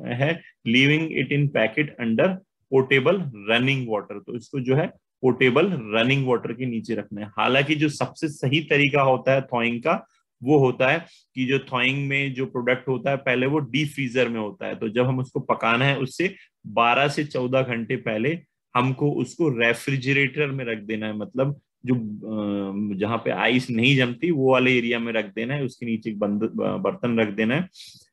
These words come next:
जिससे कि उसमें कोई भी आइस पिघलती है या पानी उसमें से निकलता है तो उस, अ, ट्रे में या उसमें कंटेनर में वो, अ, की, में रहे और वो फ्रिज में ना फैले।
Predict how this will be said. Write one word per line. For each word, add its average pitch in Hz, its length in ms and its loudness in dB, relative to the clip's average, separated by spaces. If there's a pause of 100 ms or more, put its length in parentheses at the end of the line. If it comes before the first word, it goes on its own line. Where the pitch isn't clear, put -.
(120)
जिससे 110 340 0
कि 127 160 4
उसमें 117 240 -4
कोई 117 160 0
भी 120 120 0
आइस 107 280 0
पिघलती 104 540 -2
है 113 180 0
या 107 80 0
पानी 104 380 -6
उसमें 107 220 -10
से 107 100 -8
निकलता 101 400 -2
है 180 100 -6 (320)
तो 123 160 4
उस, 123 160 2
अ, 104 600 -2 (300)
ट्रे 110 360 0
में 117 160 2
या 107 220 4
उसमें 120 540 -4 (340)
कंटेनर 110 480 4
में 123 160 2
वो, 147 360 -2 (160)
अ, - 160 -20 (760)
की, - 240 -2 (200)
में 98 280 2
रहे 120 280 4 (320)
और 117 160 4
वो 131 120 2
फ्रिज 120 360 0
में 123 120 0
ना 113 180 0
फैले। 95 300 -10